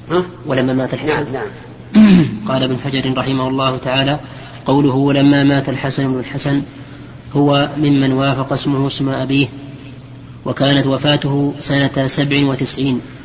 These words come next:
Speaker 2: وهو من ثقات التابعين، وروى له، وروى
Speaker 1: وهو
Speaker 2: له، وهو من ثقات التابعين.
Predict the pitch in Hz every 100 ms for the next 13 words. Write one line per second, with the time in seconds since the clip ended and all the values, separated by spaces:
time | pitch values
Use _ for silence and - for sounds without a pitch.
0 | - 143 131 135 139 120 131 139 135 -
1 | 131 131 127 143 143 143 143 139 139 127
2 | 135 139 139 139 135 143 143 151 - -
3 | - - - 131 151 143 135 131 139 139
4 | 131 143 131 123 131